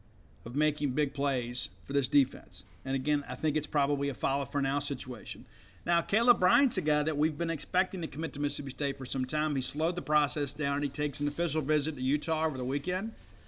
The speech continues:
And now he is committed to Utah. Now, I'm gonna go on record now. I don't think it sticks. Now, do I think that he's gonna get home and have buyer's remorse? No. I think at this point,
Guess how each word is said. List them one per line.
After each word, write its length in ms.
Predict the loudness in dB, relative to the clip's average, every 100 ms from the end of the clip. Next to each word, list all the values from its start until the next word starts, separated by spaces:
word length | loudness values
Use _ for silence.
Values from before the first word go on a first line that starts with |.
| -20 -14 -2
And 60 |
now 180 | 2 4
he 120 | 2
is 120 | 0 0
committed 320 | 0 0 0
to 60 |
Utah. 420 | 0 -2 -4 -8 -6
Now, 280 | -2 0 0 -2
I'm 100 | 0
gonna 120 | 0
go 140 | 0 0
on 120 | 2
record 340 | 2 2 0
now. 320 | 0 0 -2 -4 -20 -20 -20 -20 -20 -20 -12 0
I 140 | 4
don't 240 | 4 2 0
think 180 | 0
it 100 | 0
sticks. 520 | -2 -2 -4 -4 -10 -10 -14 -20 -20 -20 -20 -20 -4
Now, 160 | 0 0
do 160 | 2
I 140 | 2 2
think 280 | 0 -2
that 180 | -2 -6 -6 -20 -2
he's 200 | -2 2
gonna 160 | 2
get 180 | 2 0
home 280 | 2 2 2
and 80 | 0
have 180 | 0
buyer's 380 | 0 0 0 -2
remorse? 340 | -2 -2 -2 0
No. 360 | 0 0 -4 -14
I 80 | -10
think 220 | -4 -2
at 100 | -2
this 160 | 0 0
point, 380 | 0 2 2